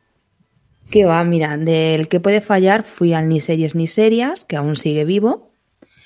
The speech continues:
que ahí estoy con, con E O B y con algunos de los chicos de Vivo Entre Muggles y demás, y más, más gente.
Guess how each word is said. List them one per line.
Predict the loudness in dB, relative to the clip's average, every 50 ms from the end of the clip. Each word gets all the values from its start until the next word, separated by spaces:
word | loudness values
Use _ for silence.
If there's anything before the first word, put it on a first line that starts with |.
| _ _ 0
que | 2 4
ahí | 4 4
estoy | 2 2 0 -2 -2 -2
con, | -2 -2 -2 -2 -2 -4 -4 -4
con | -4 -4 -4 -2
E | -2 -2
O | -2 0
B | 2 2 2 2 0 -2
y | -4 -6
con | -4 -2 -2 -2 0 -2
algunos | -2 -2 -2 -2 -2 -2 -2
de | -2 -2
los | -2 -4 -4
chicos | -4 -4 -4 -2 -4 -2
de | 0 0
Vivo | 0 0 0 0
Entre | -2 -2 -4 -4 -4
Muggles | -2 0 2 2 2 2 2 0 0 -2 -2 -2 -2
y | -2
demás, | 0 0 -2 -2 0 0 0 0
y | -2 -2 -2
más, | 0 0 -2 -2 -4 -6
más | -12 -10 -8 -8 -8 -8 -4
gente. | -2 0 2 2 2 2 -2 -4 -4 -6